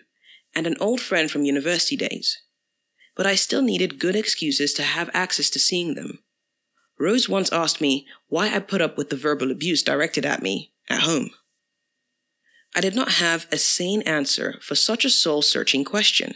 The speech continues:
and brushed it off somewhat. It, however, did not stop me thinking that maybe something was wrong with my thinking. In those days, I did not care how I looked or dressed,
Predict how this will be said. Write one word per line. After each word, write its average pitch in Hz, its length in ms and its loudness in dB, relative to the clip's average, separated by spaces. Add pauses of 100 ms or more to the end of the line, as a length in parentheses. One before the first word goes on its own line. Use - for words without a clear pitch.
(440)
and 165 140 -2
brushed 233 240 2
it 214 80 0
off 147 140 0
somewhat. 123 520 -2 (1300)
It, 180 140 2
however, 190 440 2
did 147 160 -2
not 180 180 -2
stop - 280 0
me 151 100 0
thinking - 640 -4 (300)
that 127 160 0
maybe 175 640 0 (220)
something 202 480 0
was 226 200 0
wrong 139 200 0
with - 140 -4
my 131 120 0
thinking. - 540 -4 (2250)
In 160 100 -2
those 196 260 2
days, 165 440 -2 (800)
I - 40 2
did 208 120 0
not 285 220 -4
care 175 380 -2
how 151 200 -2
I 147 80 0
looked 143 440 -2
or 151 100 -2
dressed, - 540 -4